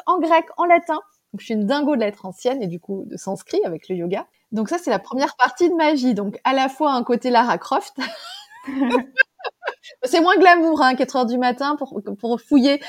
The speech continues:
faire des fouilles avec le petit pinceau et la truelle, parce qu'il fait très chaud, sinon ça tape trop pour faire des fouilles.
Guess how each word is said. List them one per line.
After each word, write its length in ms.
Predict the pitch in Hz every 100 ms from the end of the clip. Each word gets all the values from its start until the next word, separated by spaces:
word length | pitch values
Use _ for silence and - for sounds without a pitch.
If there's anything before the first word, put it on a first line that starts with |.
| -
faire 160 | - 254
des 140 | 262
fouilles 260 | 262 294 254
avec 220 | 220 233
le 80 | 233
petit 180 | - 254
pinceau 380 | 254 254 320
et 60 | 294
la 140 | 226
truelle, 540 | 220 - 277 285 262 214 - -
parce 100 | _ -
qu'il 80 |
fait 100 | 254
très 220 | 247 - 262
chaud, 180 | 285
sinon 240 | 269 247 240
ça 160 | 240
tape 220 | 214 185 -
trop 180 | -
pour 160 | 285 240
faire 160 | - 185
des 140 | 196
fouilles. 280 | - 339